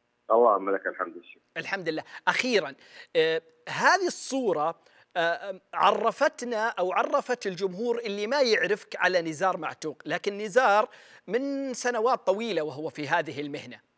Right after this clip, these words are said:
Speaker 2: تمام؟ إيش اللي، إيش اللي، اللي عرفك أو علمك إياه التصوير واليوم تحس إنه تتويج لهذه المسيرة خلال، خلال هذه السنوات كلها؟ يعني ما الذي تعلمته من دخولك لهالمجال؟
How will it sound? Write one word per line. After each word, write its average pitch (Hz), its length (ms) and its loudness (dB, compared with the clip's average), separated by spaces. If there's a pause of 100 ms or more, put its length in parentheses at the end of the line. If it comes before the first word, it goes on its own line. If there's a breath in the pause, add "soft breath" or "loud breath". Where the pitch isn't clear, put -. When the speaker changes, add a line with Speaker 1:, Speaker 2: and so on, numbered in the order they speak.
(160)
Speaker 2:
تمام؟ 196 280 -4 (300 loud breath)
إيش - 200 -2
اللي، 240 380 -4
إيش 254 180 -4
اللي، 220 520 -6
اللي 180 260 -4
عرفك 175 680 -4 (140)
أو 175 140 -2
علمك 170 520 0 (340 loud breath)
إياه 175 400 0
التصوير 196 840 -2 (320 soft breath)
واليوم 190 560 2
تحس - 520 -4
إنه 175 160 -6
تتويج 175 540 -4
لهذه 143 320 -4
المسيرة 135 520 -10 (180 loud breath)
خلال، 240 340 4
خلال 208 340 0
هذه 185 140 2
السنوات 165 500 -4
كلها؟ 147 320 -8
يعني 139 280 -8
ما 180 120 -2
الذي 220 280 -2
تعلمته 175 640 -4 (260 loud breath)
من 160 160 -6
دخولك 160 440 -2
لهالمجال؟ 135 540 -10